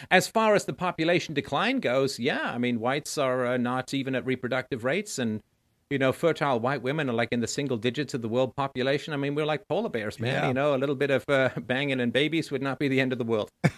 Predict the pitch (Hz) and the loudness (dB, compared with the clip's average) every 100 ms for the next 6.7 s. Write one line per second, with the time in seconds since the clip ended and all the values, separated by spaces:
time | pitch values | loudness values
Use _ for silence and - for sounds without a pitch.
0 | 285 220 214 - 196 185 233 233 208 220 | 4 4 2 4 4 6 6 6 6 6
1 | 214 165 185 170 220 185 170 160 156 180 | 4 4 2 4 4 4 4 4 4 4
2 | 175 151 175 180 147 117 107 _ _ _ | 2 4 4 6 6 2 -2 _ _ _
3 | _ _ _ _ _ _ _ _ _ _ | _ _ _ _ _ _ _ _ _ _
4 | _ _ _ _ _ _ _ _ _ _ | _ _ _ _ _ _ _ _ _ _
5 | - 113 95 110 113 107 117 113 107 113 | -2 0 0 -4 -2 -2 0 0 0 -2
6 | 113 - 107 107 120 139 | -2 -2 0 0 -4 -8